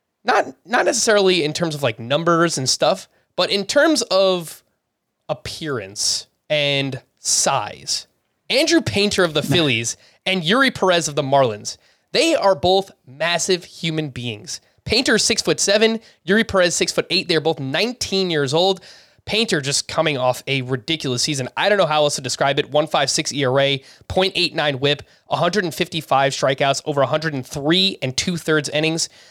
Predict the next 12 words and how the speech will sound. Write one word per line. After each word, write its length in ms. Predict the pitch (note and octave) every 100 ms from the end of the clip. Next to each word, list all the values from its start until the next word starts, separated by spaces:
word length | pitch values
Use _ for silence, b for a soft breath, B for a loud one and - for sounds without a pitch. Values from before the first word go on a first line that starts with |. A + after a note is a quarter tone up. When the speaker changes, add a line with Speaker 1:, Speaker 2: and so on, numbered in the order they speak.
| B -
Speaker 1:
Yuri 220 | G3 G#3+
Perez, 400 | F#3 E3+ F#3+ - b b
the 80 | E3
numbers 340 | F3 A3 A3
not 260 | D3+ E3 E3
nearly 280 | E3 F3 D#3
as 160 | C#3+
gaudy, 320 | B2 C#3 E3 F3
but 260 | C#3+ B2+ _ _
known 280 | C3 E3
for 140 | E3 D3
having 520 | C#3 C3 C3 A#2 A2+